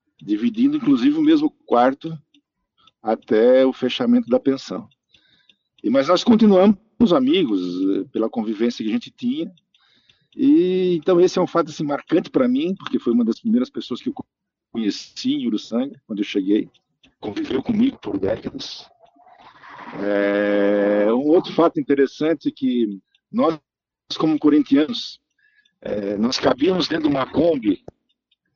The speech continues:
em mil novecentos e setenta e oito, quando o Corinthians foi campeão, e nós compramos os foguetes existentes que estavam disponíveis em Uruçanga pra festejar ali perto do Chafariz.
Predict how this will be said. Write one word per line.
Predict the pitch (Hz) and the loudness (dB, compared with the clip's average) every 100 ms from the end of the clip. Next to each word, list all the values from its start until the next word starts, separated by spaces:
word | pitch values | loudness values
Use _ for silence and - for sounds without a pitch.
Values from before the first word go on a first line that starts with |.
| _ _ | _ _
em | 123 113 | -6 -4
mil | 139 | -2
novecentos | 147 - 143 | -2 0 0
e | |
setenta | 135 131 139 135 | 0 -2 0 2
e | 120 | 4
oito, | 135 - | 2 2
quando | 131 131 | -4 -4
o | |
Corinthians | 131 120 123 131 | -2 -2 -2 -6
foi | 127 | -12
campeão, | 113 127 117 110 120 135 | -6 -6 -2 0 0 -2
e | |
nós | 135 135 - | -6 -8 -6
compramos | 127 120 127 131 | -8 -6 -6 -4
os | 117 - | -8 -8
foguetes | 117 101 127 - | -6 0 -2 -2
existentes | 110 104 101 127 127 - | -8 -8 -6 -6 -6 -12
que | - | -8
estavam | 117 113 | -4 -4
disponíveis | 101 - 104 117 113 | -8 -6 -2 -2 -2
em | |
Uruçanga | 117 107 - 110 | -4 -4 -4 -4
pra | 117 117 | -4 -10
festejar | - 107 110 92 101 110 - _ _ _ | -10 -8 -4 0 0 0 -4 _ _ _
ali | 95 104 | -2 -2
perto | - 104 | 0 -4
do | 95 | -4
Chafariz. | - 101 - 104 87 - _ | -6 -6 -4 -2 -2 -4 _